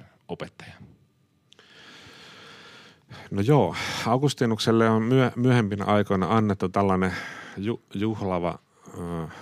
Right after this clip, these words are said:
Speaker 2: titteli. Hän on, hän on doctor gratiae, eli armon opettaja. Ja se kertoo siitä, että nimenomaan tämä armo-oppi ja, ja,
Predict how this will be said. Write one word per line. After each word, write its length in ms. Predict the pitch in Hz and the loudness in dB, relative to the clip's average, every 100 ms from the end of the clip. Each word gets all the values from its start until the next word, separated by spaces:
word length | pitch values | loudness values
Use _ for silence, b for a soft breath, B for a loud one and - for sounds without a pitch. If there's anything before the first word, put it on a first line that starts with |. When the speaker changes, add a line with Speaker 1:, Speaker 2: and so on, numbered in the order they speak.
| B B B B B B | B B B B B B
Speaker 2:
titteli. 760 | - 143 - _ - 90 85 82 B B 104 B _ _ _ | 4 4 2 _ -2 2 2 0 B B -20 B _ _ _
Hän 200 | 107 95 | -8 -8
on, 300 | 90 98 90 - | -4 -4 -4 -8
hän 260 | - 98 | -8 -4
on 120 | 92 87 98 92 | -4 -4 -6 -2
doctor 500 | 123 - - 90 92 | -2 -2 -6 -4 -4
gratiae, 920 | - 110 117 92 - 90 85 - - - | -6 -4 -2 -2 -2 -4 -4 -6 -10 -10
eli 200 | 87 82 _ - | -8 -8 _ 0
armon 520 | 135 127 90 85 80 | 2 2 2 -2 0
opettaja. 680 | 104 104 95 - _ 85 82 | 0 0 -2 -8 _ -6 -2
Ja 160 | 85 87 - B B B B B B B | 0 -2 -6 B B B B B B B
se 100 | 107 | 0
kertoo 300 | 123 127 98 | 2 2 2
siitä, 300 | 127 113 98 | 4 4 2
että 260 | 92 101 - - | 0 -4 -6 -4
nimenomaan 500 | 113 110 101 98 92 | -2 0 0 -2 0
tämä 140 | 104 | 2
armo-oppi 880 | 104 117 107 92 90 101 - - 92 | 4 4 4 2 2 0 -2 -4 0
ja, 140 | 87 - _ _ 180 143 104 | 0 -4 _ _ -16 -14 -12
ja, 280 | 95 95 87 | -10 -8 -10